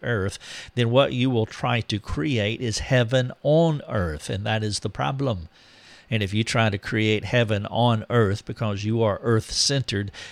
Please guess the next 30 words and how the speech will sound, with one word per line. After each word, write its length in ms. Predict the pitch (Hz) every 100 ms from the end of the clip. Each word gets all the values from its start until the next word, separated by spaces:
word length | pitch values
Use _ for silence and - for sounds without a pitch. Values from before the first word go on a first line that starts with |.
| -
then 180 | 113 113
you 160 | 123
will 220 | 120 135
push 380 | 127 - 117 -
your 100 | 110
relationships 880 | 104 104 107 113 - 98 - 95 -
further 460 | - 127 127 107 95
than 200 | 101 101
God 280 | 104 101
intends. 640 | 98 95 - 92 87 85 110
You 120 | 110
will 220 | 127 113
frustrate 680 | - 131 - - 101 95 -
people. 400 | 110 - - 90 _ _ _ - - -
Without 320 | 127 131 127
a 60 | 113
proper 500 | - 143 143 151 117
view 380 | 107 123 127 107
of 120 | 95
suffering 680 | - 123 120 - 101 98 101
and 320 | 110 117 123
eternity, 760 | 113 104 - 135 127 113 87 90
you, 460 | 104 107 143 139 -
you 180 | 139 131
will 140 | 127 127
not 260 | 147 165
embrace 720 | 160 110 98 120 143 104 98 -
your 220 | 107 -
alien 640 | 127 135 139 135 131 127 120
status. 1000 | - - 151 151 160 - - - -